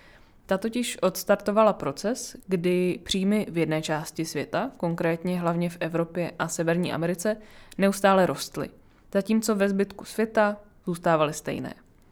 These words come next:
Tady je nutné zmínit, že průmyslová revoluce šla ruku v ruce s imperialismem a kolonialismem a ty se navzájem živily. Jak říká ekonomický historik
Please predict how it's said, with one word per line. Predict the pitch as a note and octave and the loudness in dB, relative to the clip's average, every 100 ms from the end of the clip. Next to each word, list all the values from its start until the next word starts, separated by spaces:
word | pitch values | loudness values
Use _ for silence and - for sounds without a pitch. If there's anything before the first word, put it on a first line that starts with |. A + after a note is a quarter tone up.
| - - _ _ - | -20 -20 _ _ 0
Tady | F#3+ | 4
je | G#3+ | 4
nutné | A3+ A#3 B3 | 4 4 4
zmínit, | E3+ D#3 F#3+ C4 G3+ | 2 -2 -4 -6 -8
že | F#3 F3 | -2 0
průmyslová | F3 F#3 F#3+ F#3+ G3+ G3+ F#3+ | 0 0 0 2 4 4 2
revoluce | F3 F3 F3+ - G3+ - - | 0 0 -2 -2 -4 -4 -12
šla | - F#3 F3+ F3 - | -4 -2 0 -2 -2
ruku | F3+ G3+ | -2 -2
v | F#3 | -2
ruce | F3 F3 F#3 | -4 -4 -6
s | - | -4
imperialismem | E3 E3 F3 D3+ C#3+ D3 C#3+ C#3+ - | -4 0 2 2 -2 -6 -8 -8 -6
a | D#3+ | -8
kolonialismem | E3 F3 F3 D#3 C#3+ D3 E3+ D3 - | 0 2 2 2 -2 -8 -8 -10 -8
a | - D3 - | -6 -6 -6
ty | - | -8
se | F3 F3+ | -2 2
navzájem | F#3 E3 F#3 F3+ E3+ | 2 2 0 0 0
živily. | E3 D3+ C#3 - _ - - - - - | -2 -2 -6 -8 _ -20 -20 -20 -20 -2
Jak | F3+ F3 - | -2 -2 -8
říká | F#3 F#3 F#3 F#3+ | -4 -2 2 2
ekonomický | F3 F#3+ F#3 F3+ - G3 F#3+ | 2 0 0 -2 -4 -4 -4
historik | F#3 - F3+ F3+ E3+ F3 - | -4 -2 2 2 0 -8 -20